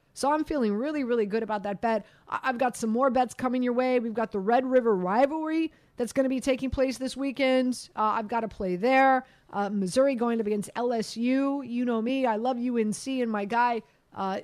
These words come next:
Drake, Drake May. So I've got to play there as well. So some college football plays for you coming your way. Some futures bets when it comes to Major League Baseball. A lot of time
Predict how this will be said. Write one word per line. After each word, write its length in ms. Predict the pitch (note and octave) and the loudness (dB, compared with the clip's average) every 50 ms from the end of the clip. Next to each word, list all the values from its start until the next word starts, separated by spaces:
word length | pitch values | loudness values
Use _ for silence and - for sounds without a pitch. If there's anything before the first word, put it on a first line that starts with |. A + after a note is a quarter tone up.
| - A3+ | -8 -8
Drake, 480 | D#3+ G3+ G#3+ - - B3 - - G#3+ | -4 -4 -2 -2 -2 -4 -4 -6 -8
Drake 300 | F3+ G3+ A#3 A#3+ A3 - | -4 -2 0 0 0 0
May. 380 | A3+ A#3 A#3 A#3+ B3 B3+ B3+ - _ _ _ _ _ _ _ _ - - | 2 4 4 6 4 4 2 -2 _ _ _ _ _ _ _ _ -20 -12
So 160 | - - A#3+ | -4 0 2
I've 160 | A3 G#3+ G#3+ G#3 | 2 2 2 2
got 140 | A#3 A#3 | 0 0
to 60 | A3+ G#3 | -2 -2
play 280 | - - A#3+ A3+ A3 | -6 -4 -2 0 0
there 200 | G3 A3+ A3 G#3 | 2 2 2 0
as 140 | G#3 G3 F3 | 0 -2 -2
well. 180 | G#3 G#3 F3+ E3+ | -2 -4 -4 -4
So 140 | - - G3+ | -4 -6 -6
some 160 | - G3+ G3 | -6 -6 -6
college 400 | - - D#4 D#4+ E4+ F4+ C#4+ - | -4 0 2 2 2 2 -2 -4
football 320 | - E4 C4+ - D4 D4 | -4 -4 0 2 2 2
plays 300 | C#4 - D4+ C#4+ C#4+ C4+ | 2 0 0 -2 -2 -2
for 100 | - - | -4 -2
you 120 | C#4+ C#4+ C#4+ | -2 -2 0
coming 260 | - C#4+ C4 C4+ C4+ | 0 0 -2 0 0
your 100 | C4+ C4 | 0 2
way. 300 | C4 B3+ B3 B3+ B3+ B3 _ _ _ _ _ | 2 4 2 2 0 -4 _ _ _ _ _
Some 220 | - - A3 G#3+ - | -14 -10 -8 -8 -6
futures 460 | - D4+ E4+ E4+ D#4 - D#4 C4+ A3+ | -2 -2 -2 0 0 -2 -2 -2 0
bets 320 | G#3+ C#4 C4+ C4 B3+ - | 2 2 2 2 2 -2
when 120 | A#3 A3 G#3+ | -4 -4 -4
it 100 | G3 - | -4 -2
comes 240 | B3 A#3+ A#3+ A#3 - | -2 -2 0 -2 -2
to 100 | - A3 | -2 0
Major 280 | A3+ A#3 A#3+ G3 A3 | 0 2 2 2 0
League 200 | G3+ F#3 F3+ E3+ | 0 -2 -2 -2
Baseball. 640 | - A#3+ B3 B3 - - - B3 A#3+ A#3 A#3 A3 - _ _ _ _ _ _ | 0 0 2 0 0 -2 0 0 2 2 2 0 -2 _ _ _ _ _ _
A 80 | - G#3+ | -6 -6
lot 320 | A3 A3+ B3+ C#4 D4 D4 | -4 0 2 4 4 4
of 100 | D4 B3+ | 2 0
time 360 | - B3+ B3 B3 A#3+ G#3+ F#3 | 0 0 2 2 2 2 0